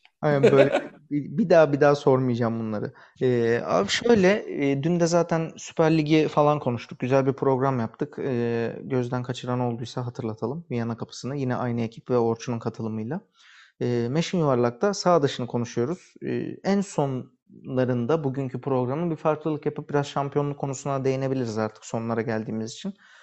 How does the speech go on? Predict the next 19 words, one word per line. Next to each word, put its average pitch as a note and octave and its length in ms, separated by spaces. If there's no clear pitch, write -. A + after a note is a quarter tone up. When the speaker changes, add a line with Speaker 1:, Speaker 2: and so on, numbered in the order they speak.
Speaker 1:
Ama, F#3+ 460
e, F3+ 180
hızlı F#3+ 340
hızlı D#3+ 200
ben F3 200
böyle F3 140
sorularımdan D3+ 640
başlayayım. D3+ 440
Mesela E3+ 380
karşıma E3+ 400
çıkan F3 300
bir E3 80
haber. C#3+ 380
Cüneyt E3+ 320
Çakır'ın F3 380
hakemlik C3+ 520
kariyeri D3 560
bitebilir D3 800
diyorlar. G#2 500